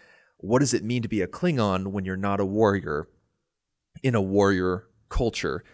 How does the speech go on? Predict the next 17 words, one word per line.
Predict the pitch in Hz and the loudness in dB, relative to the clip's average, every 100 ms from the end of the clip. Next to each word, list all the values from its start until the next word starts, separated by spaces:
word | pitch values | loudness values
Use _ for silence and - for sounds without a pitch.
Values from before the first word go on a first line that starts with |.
| - - _ - | -20 -20 _ 0
And | 117 107 95 90 82 - _ - | 4 4 4 0 -8 -16 _ -10
th-, | 104 - | -4 0
I | 117 | 0
think | 123 131 | 0 -2
that | 120 | -2
could | 113 104 | -2 0
lend | 113 113 | 0 0
itself | - 113 101 | 0 0 0
to | - | -2
some | 110 104 | -6 -4
very | 104 107 110 110 _ 127 | 0 2 2 -2 _ -2
interesting | 143 127 123 - 107 | -2 -2 -2 -4 -6
types | - - 98 - | -4 -2 -2 -2
of | 101 - | -6 -6
two | - 107 101 | -6 -4 -4
D | 104 95 | -4 -6
animation | 87 87 69 107 131 - 80 78 | -6 -10 -4 -2 0 0 -4 -10